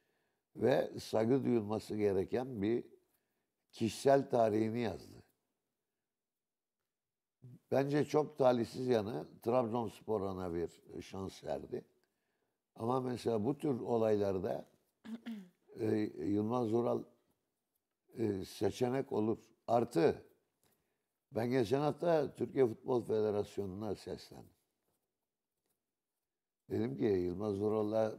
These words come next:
bir ünitenin e, başkanlığını, bir grubun direktörlüğünü falan vermeyin. Mevki makam, e, peşinde değil hoca.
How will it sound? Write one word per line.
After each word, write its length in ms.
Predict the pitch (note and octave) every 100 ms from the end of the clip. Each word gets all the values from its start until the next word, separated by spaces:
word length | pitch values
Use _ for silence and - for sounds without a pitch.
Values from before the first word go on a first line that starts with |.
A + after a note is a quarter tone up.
| G2
bir 140 | A2
ünitenin 840 | A2+ G#2 G#2+ G#2+ G2 G#2 F2+ F2+ - C#4+ - B3 G3 E3+ _ _ _ _ A#2
e, 460 | G#2+ G2 G2 F#2+ G#2 - - D#2+
başkanlığını, 880 | G2 G2+ - G#2 F#2+ G2 F#2+ F#2+ F2+ - -
bir 420 | F2+ F#2+ F#2+ F#2 - - D#2+ C#2+ C#2+ - - A2 F#2
grubun 520 | F#2+ F#2+ F2 G2 F#2
direktörlüğünü 720 | F2+ G2+ - F#2+ F2+ F#2+ G2
falan 380 | G2+ G#2 G2+ G2
vermeyin. 400 | A2 G2+ C#2+ - - _ _ _ _ _
Mevki 560 | G2 G2+ A2 G2 B2+
makam, 480 | A#2+ G2 - A#2 F#2+ - F2+
e, 300 | G2+ F#2+ F#2 F#2
peşinde 480 | - F#2+ - A2+ A#2
değil 200 | F#2+ F#2+
hoca. 300 | D#2+ B1+ -